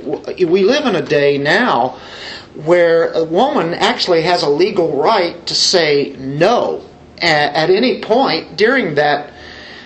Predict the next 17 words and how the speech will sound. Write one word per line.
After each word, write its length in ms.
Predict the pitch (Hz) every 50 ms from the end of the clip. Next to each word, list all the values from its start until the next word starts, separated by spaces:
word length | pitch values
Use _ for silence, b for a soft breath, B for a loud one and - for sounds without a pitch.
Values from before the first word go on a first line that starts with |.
| B B -
uh, 400 | 160 147 143 139 135 123 98 - -
time, 760 | - - 180 190 254 302 285 208 135 - - - 156 165 - - -
and 560 | 170 165 165 160 160 160 156 156 156 160 - - -
if 240 | 170 165 - -
the 60 | - 135
bo-, 320 | - 156 156 156 165 -
if 180 | 156 160 156 -
the 80 | 160
man 560 | 151 151 156 160 170 175 175 170 165 160 - - - - - - -
refuses 640 | - 165 160 160 - 220 247 247 180 175 - - -
to 80 | 151 -
stop, 580 | - - - 214 240 294 294 - 127 - - B B B B B B B B B B
this 220 | - 247 240 -
is 180 | 214 208 190 175
now 260 | 233 233 226 233 233
called 480 | - - - 180 180 170 - - 147 160
rape. 380 | 185 - 302 - - - -